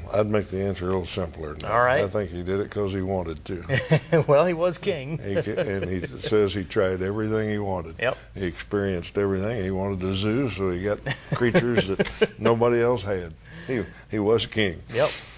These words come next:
Speaker 1: All right, viewer wants to know, what's the leaven of the Pharisees? Well, that's mentioned in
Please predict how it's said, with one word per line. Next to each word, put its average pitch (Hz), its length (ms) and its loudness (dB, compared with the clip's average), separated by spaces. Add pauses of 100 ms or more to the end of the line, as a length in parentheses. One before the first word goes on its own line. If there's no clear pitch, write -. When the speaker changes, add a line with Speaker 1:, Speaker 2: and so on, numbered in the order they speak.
(140)
Speaker 1:
All 127 160 6
right, 123 220 6
viewer 120 300 2
wants 117 240 0
to 110 120 -4
know, 123 240 4
what's 123 300 0
the 95 140 2
leaven 151 480 2
of 131 240 -4
the 117 100 0
Pharisees? 87 1000 0
Well, 101 260 0
that's 104 180 0
mentioned 101 520 -6
in 87 380 -6